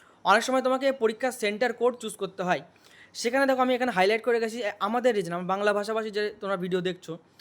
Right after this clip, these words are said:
সেখানে দেখো উড়িষ্যা, অনেকে উড়িষ্যা থেকে দেখে, বহরমপুর থেকে দেখে, দেখো প্রত্যেকের পাশে তার কোড কিন্তু দেওয়া আছে, ঠিক আছে? দেখো, <clears throat> যেটা তোমার আমি বলেছি, বহরমপুর দেখো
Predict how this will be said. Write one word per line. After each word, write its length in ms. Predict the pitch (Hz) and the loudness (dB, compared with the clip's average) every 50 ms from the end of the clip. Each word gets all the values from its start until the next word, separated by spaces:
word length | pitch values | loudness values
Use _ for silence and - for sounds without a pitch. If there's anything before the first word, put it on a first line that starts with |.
| - _ _ - | -20 _ _ -8
সেখানে 240 | - 214 214 240 233 | -4 -2 0 0 0
দেখো 160 | 247 247 254 | 0 0 0
উড়িষ্যা, 420 | 226 202 202 214 185 - 233 233 - | 0 0 -2 -4 0 2 4 4 4
অনেকে 300 | 208 202 202 202 214 208 | 2 0 -2 -2 -4 -4
উড়িষ্যা 240 | 202 202 190 208 | -4 -6 -6 -8
থেকে 160 | 190 202 196 196 | -6 -6 -4 -4
দেখে, 200 | 196 180 196 202 | -4 -4 -4 -4
বহরমপুর 480 | 185 170 170 190 208 202 185 185 196 | -2 0 0 0 -2 -2 -4 -8 -10
থেকে 200 | 185 202 196 190 | -8 -6 -4 -4
দেখে, 260 | 190 185 185 196 202 202 - - - - _ _ | -4 -4 -4 -8 -10 -10 -14 -20 -20 -20 _ _
দেখো 180 | - 226 247 262 | -2 0 0 -2
প্রত্যেকের 420 | 226 226 220 220 - 254 262 247 | -4 -6 -6 -4 -2 0 0 2
পাশে 300 | 214 226 214 214 - 262 | 2 0 0 2 0 0
তার 160 | 262 262 226 226 - - _ _ _ _ _ _ _ _ _ | 0 0 0 -2 -2 -8 _ _ _ _ _ _ _ _ _
কোড 240 | - 233 262 262 | 2 2 2 2
কিন্তু 280 | 262 - 254 254 240 262 | 0 -4 -6 -4 -4 -2
দেওয়া 300 | 196 185 180 170 170 165 | 0 2 4 4 4 4
আছে, 220 | 160 156 - 156 143 - _ _ _ _ _ - _ _ _ | 2 -2 -6 -10 -14 -16 _ _ _ _ _ -20 _ _ _
ঠিক 120 | - 233 | -2 0
আছে? 240 | 294 277 - 180 143 - _ _ _ - - _ _ | 0 0 0 -4 -8 -10 _ _ _ -20 -20 _ _
দেখো, 300 | 170 190 214 247 254 254 - - _ _ _ _ _ _ | -2 0 2 2 2 2 0 -6 _ _ _ _ _ _
<clears throat> 240 | - 240 240 220 190 | -6 -4 -4 -4 -4
যেটা 220 | 175 196 196 220 214 | -4 -4 -4 -2 -2
তোমার 220 | 226 233 233 226 | 0 2 2 2
আমি 160 | 202 208 214 | 2 0 0
বলেছি, 300 | 202 214 220 220 196 196 | 0 -2 -2 0 -2 -2
বহরমপুর 580 | 180 180 190 214 233 240 233 202 220 233 240 233 202 | -2 0 2 2 2 2 0 -2 -4 -6 -6 -4 -4
দেখো 200 | 196 208 196 208 | -4 -4 -4 -6